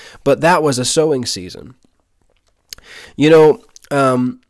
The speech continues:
and, and, and we see this in the life of Joseph. Um, you know, uh, Joseph had a season of, of being abased, and he had a season of abounding.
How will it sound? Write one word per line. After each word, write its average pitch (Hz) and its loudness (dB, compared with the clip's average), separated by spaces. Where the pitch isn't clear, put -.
and, 147 -2
and, 156 -4
and 151 -2
we 170 0
see 233 0
this 190 2
in 143 -2
the 135 2
life 143 -4
of 110 -6
Joseph. - -6
Um, 120 -2
you 135 0
know, 127 0
uh, 113 -10
Joseph 139 -2
had 147 -4
a 127 -4
season 139 -2
of, 120 -8
of 117 -8
being 135 -4
abased, 131 -6
and 143 -6
he 165 -8
had 170 -4
a 139 -6
season 151 -4
of 131 -2
abounding. 117 -10